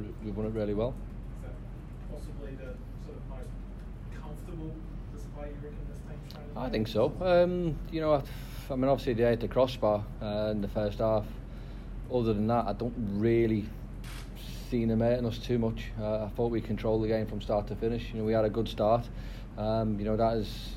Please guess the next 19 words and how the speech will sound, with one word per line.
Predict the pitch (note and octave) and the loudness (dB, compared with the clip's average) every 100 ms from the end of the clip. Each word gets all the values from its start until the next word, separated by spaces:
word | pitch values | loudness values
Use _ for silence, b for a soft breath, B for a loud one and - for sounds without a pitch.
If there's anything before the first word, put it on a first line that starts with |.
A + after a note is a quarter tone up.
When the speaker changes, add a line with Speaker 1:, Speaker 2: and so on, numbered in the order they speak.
| - | -4
Speaker 1:
you | A2 | -2
know, | |
being | G#2+ A2+ A2 | 0 2 2
a | |
few, | G#2+ A#2 A2 G#2 - | 0 2 2 0 -4
a | A2+ | -2
few | B2 A2+ | -2 4
questions | A#2+ A#2 A2 G#2 | 4 2 -2 0
thrown | A#2+ B2 | 4 4
at | A#2+ | 4
us | A2+ | 2
this | A2+ G#2 | -2 -2
year, | A2+ A2+ | 2 4
the | G#2+ | 4
way | A2 | 4
we | G#2+ | 2
started | G2+ A2 A2+ | 2 0 2
the | G#2 | 2
games. | G#2+ A2 A2 | 2 2 0